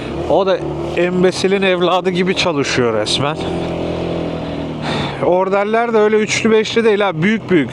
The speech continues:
Yani içeri gittim, on dakika sonra kadın geldi, elinde bir tane siparişi tamamlamış.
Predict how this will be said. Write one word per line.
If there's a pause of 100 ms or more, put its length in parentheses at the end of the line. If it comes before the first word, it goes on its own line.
(260)
Yani
içeri
gittim,
on
dakika
sonra
kadın
geldi,
elinde
bir
tane
siparişi
tamamlamış.